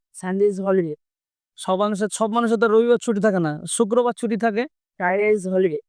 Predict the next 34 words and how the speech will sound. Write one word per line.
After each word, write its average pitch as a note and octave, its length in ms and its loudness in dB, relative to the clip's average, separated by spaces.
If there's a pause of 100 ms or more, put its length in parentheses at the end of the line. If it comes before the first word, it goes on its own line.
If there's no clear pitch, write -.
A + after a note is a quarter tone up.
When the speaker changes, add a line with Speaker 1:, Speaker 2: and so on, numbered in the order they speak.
(360)
Speaker 2:
সোমবার A#3 420 0
ছুটি A3 220 -4
থাকে। A3+ 260 0 (340)
Speaker 1:
Monday F#3+ 340 0
is F#3+ 120 -4
holiday। F3 360 -4 (840)
Speaker 2:
আর E3+ 160 0
যদি F#3+ 240 0
মাস G#3+ 320 0 (120)
ধরি A3+ 220 4
আমরা A#3+ 260 -2
তাহলে A3+ 260 0
হলি G#3 200 -2
মান্থ G#3+ 360 -2
হয়ে F3+ 140 2
যাবে। D#3+ 220 0
আমরা F#3 220 0
যদি G3 140 2
বলি G3 200 2 (360)
জানুয়ারি A#3+ 460 0
মাস B3+ 200 0
ছুটি A3+ 200 -6
থাকে। A#3+ 260 0 (1120)
Speaker 1:
Uh, D#3+ 300 -4 (160)
January G#3 480 0
month A3 280 -4 (360)
is F#3+ 140 -4
holiday। F#3+ 380 -2 (320)
Speaker 2:
জানুয়ারি, F#3+ 540 0
January F#3+ 420 2
month A3 260 -2
is C4 160 -2 (580)
holy F#3 300 0
month D3 280 -4